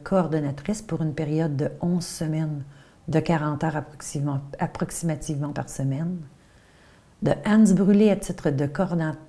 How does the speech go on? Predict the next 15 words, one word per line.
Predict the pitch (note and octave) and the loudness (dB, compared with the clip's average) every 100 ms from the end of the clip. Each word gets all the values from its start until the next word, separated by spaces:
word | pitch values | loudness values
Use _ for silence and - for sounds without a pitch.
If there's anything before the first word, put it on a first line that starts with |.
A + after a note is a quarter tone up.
| - | -4
coordonnateur | G3+ F#3 F3 D#3+ E3 F3 | 0 2 2 0 0 0
adjoint | E3 C#3 E3 F3 - - - _ _ _ _ | 0 -2 -2 -2 -4 -12 -20 _ _ _ _
pour | - A3 | 0 4
une | G#3 | 6
période | F#3+ F#3+ F#3 | 6 6 6
de | E3 | 6
huit | E3 D3+ | 2 2
semaines | - F3+ F3 | -2 0 2
de | E3 | 0
quarante | D#3+ D3+ D3+ C#3 | -2 -4 -4 -4
heures | E3 D#3+ - | -2 -2 -2
approximativement | C3 - - D#3+ D3+ - D#3 D3+ D3+ | -6 -8 -10 -6 -6 -4 -4 -4 -6
aussi | C3+ - | -8 -10
par | C3 C3 | -8 -8
semaine | - C3+ C3+ C#3+ F#3 | -6 -4 -2 -4 -8